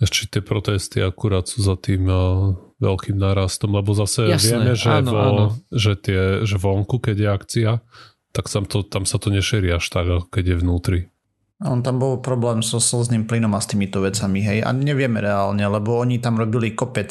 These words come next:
Speaker 3: a veľmi hlúpych rozhodnutí. Napríklad niektoré štáty začali uvoľňovať opatrenia veľmi skoro, aj napriek tomu, že mali brutálne veľa prípadov.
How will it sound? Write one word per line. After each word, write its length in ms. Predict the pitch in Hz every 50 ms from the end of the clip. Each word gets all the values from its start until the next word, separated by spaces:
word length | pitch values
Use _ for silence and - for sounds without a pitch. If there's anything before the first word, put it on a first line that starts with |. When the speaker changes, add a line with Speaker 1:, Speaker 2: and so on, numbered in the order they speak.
| - -
Speaker 3:
a 460 | - 110 107 107 107 104 104 104 104 104
veľmi 380 | 107 110 110 110 110 110 110
hlúpych 320 | 110 117 120 127 120 110 117
rozhodnutí. 800 | 123 120 110 117 110 120 123 120 120 - 123 127 131 127 127 - - - - - - - - - - - -
Napríklad 400 | 117 110 107 - 113 - 107 104
niektoré 400 | 104 101 101 - 110 101 101 98
štáty 640 | 98 - - 107 101 98 - - 101 98 98 98 101
začali 800 | 98 101 98 - - 104 98 95 98 95 95 95 101 101 101 - -
uvoľňovať 560 | - 113 101 101 101 101 101 98 98 98 101
opatrenia 480 | 196 - 95 - - - 101 104 202 -
veľmi 320 | 95 - 95 95 95 95
skoro, 480 | 95 - - - - 127 131 131 131 127 123 123 - - - _ _ _
aj 160 | - 127 104
napriek 400 | 104 104 101 104 - 107 - -
tomu, 240 | 101 101 101 104 104
že 160 | 101 107 117
mali 320 | 101 98 98 95 101 104 104
brutálne 560 | 104 113 120 110 - - 101 95 104 107 104
veľa 240 | 104 107 104 107 -
prípadov. 720 | - - 107 107 110 107 104 107 107 110 113 110 -